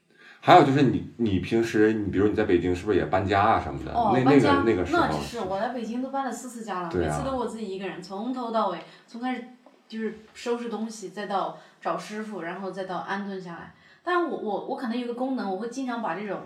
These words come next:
Speaker 2: 特别没有，特别辛苦啊什么的记忆，我会把它抹掉。
Speaker 1: 然后我又把你勾起来了。 <laughs>
Speaker 2: 所以我，我就会，就感觉好像有点故意抹掉，让自己不要记住这些东西，因为其实那过程还是挺烦的，挺烦人的。
Speaker 1: 啊。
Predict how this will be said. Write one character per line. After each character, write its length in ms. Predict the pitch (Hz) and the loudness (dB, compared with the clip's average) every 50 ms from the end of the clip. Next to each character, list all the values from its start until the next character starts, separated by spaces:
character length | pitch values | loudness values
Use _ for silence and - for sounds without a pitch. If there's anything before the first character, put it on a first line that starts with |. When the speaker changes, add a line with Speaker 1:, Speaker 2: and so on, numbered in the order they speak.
| - - | -14 -14
Speaker 2:
特 100 | - 254 | -8 -6
别 160 | 254 240 233 - - - _ _ _ | -6 -4 -6 -6 -12 -20 _ _ _
没 200 | - 196 202 214 | -12 -10 -8 -8
有， 60 | - - - | -8 -10 -12
特 100 | - - | -16 -14
别 80 | 247 277 | -10 -10
辛 280 | - - 262 269 269 - | -8 -8 -6 -6 -6 -6
苦 160 | - - 180 | -6 -4 -4
啊 100 | 170 175 | -4 -4
什 80 | 175 | -6
么 100 | 180 185 | -8 -10
的 80 | 185 185 | -10 -10
记 260 | 175 - 220 220 202 190 | -12 -12 -10 -10 -8 -6
忆， 80 | 185 | -6
我 140 | 175 175 196 | -6 -8 -8
会 40 | 196 | -8
把 100 | 214 190 | -8 -8
它 120 | 180 190 | -6 -6
抹 260 | 202 196 185 165 - | -6 -6 -8 -8 -8
掉。 180 | - 180 175 - - - _ _ _ _ _ _ - | -10 -10 -10 -10 -12 -16 _ _ _ _ _ _ -6
Speaker 1:
然 140 | - 95 87 | -4 -2 0
后 80 | 90 | 2
我 160 | 92 87 82 | 4 4 4
又 120 | 80 92 90 | 4 4 4
把 140 | - 85 87 | 2 2 2
你 100 | 87 82 | 0 0
勾 180 | - 104 95 | 2 2 2
起 220 | - - - - 135 | 2 4 6 8 8
来 120 | 123 - | 10 10
了。 920 | - 156 147 151 190 180 - - 214 202 202 - 220 - - - 247 208 - | 10 8 10 10 10 8 8 8 6 6 6 6 4 4 4 6 6 6 6
<laughs> 40 | - | 6
Speaker 2:
所 100 | - 370 | 6 6
以 40 | - | 6
我， 60 | 285 | 8
我 420 | 254 233 226 - 175 - - 254 359 | 8 6 6 6 6 6 4 4 6
就 100 | 381 392 | 6 6
会， 480 | 381 359 - - - - - - 392 | 6 6 6 4 2 2 4 6 6
就 160 | 349 370 381 381 | 6 6 2 0
感 180 | 285 277 226 | 0 0 0
觉 80 | 233 285 | 2 2
好 140 | 311 302 294 | 4 4 4
像 80 | 302 302 | 2 2
有 60 | 330 | 0
点 240 | 302 240 202 196 202 | -2 -2 -4 -4 -2
故 140 | 302 330 | 0 0
意 80 | 320 302 | 0 0
抹 180 | 277 247 208 185 | 0 -2 0 0
掉， 220 | 185 240 247 226 220 | 2 2 4 4 2
让 160 | 233 240 240 | 2 0 -2
自 80 | 240 240 | -6 -8
己 100 | 220 180 | -6 -4
不 80 | 202 | -2
要 80 | 226 220 | -2 -2
记 180 | 220 247 247 | -4 -6 -8
住 60 | 220 214 | -8 -6
这 60 | 208 | -6
些 120 | 202 196 | -6 -6
东 120 | 190 202 196 | -6 -8 -8
西， 120 | 196 196 | -6 -4
因 80 | 285 381 | -4 -2
为 60 | - | -2
其 100 | 370 381 | -2 -2
实 60 | 392 415 | -2 -2
那 120 | 427 339 | -2 0
过 120 | 339 403 349 | 0 2 4
程 160 | 339 339 330 | 4 2 2
还 100 | 320 330 | 2 2
是 80 | 339 | 0
挺 280 | 320 - - 214 196 185 | -2 -4 -4 -6 -4 -4
烦 240 | - 175 - - 180 | -4 -6 -6 -6 -6
的， 60 | 202 196 - - | -8 -8 -10 -10
挺 120 | - 104 | -6 -2
烦 240 | 95 95 95 98 98 | 0 0 2 2 2
人 100 | 98 98 | 2 2
的。 120 | 98 98 92 | 2 0 0
Speaker 1:
啊。 180 | 87 87 90 | -2 -2 -6